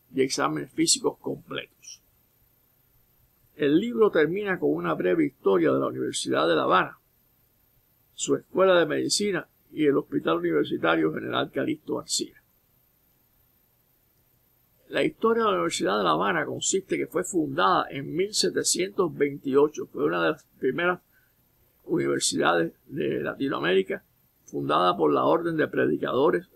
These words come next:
de los Padres Dominicos, con la aprobación del Papa Inocencio trece y del Rey Felipe quinto de Borbón. Se llamó la Real y Pontificia Universidad del Máximo Doctor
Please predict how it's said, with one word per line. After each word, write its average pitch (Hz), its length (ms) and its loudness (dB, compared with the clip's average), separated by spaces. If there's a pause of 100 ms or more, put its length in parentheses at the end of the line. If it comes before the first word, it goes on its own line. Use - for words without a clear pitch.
(100)
de 120 180 -8
los - 100 -4
Padres 156 380 -2
Dominicos, 160 640 -4 (380)
con - 160 -6
la 143 80 0
aprobación 139 600 0
del 147 180 2
Papa 170 380 0
Inocencio 151 600 -2
trece 196 520 0 (380)
y 156 100 4
del 139 240 2
Rey 170 200 4
Felipe 156 480 2
quinto 165 460 -2
de 139 100 2
Borbón. 139 560 0 (680)
Se 143 200 -2
llamó 151 600 0
la 143 280 0
Real 165 540 4
y 160 140 2
Pontificia 156 800 -2
Universidad 135 840 -2
del 127 320 -4
Máximo 156 520 -2
Doctor - 480 -4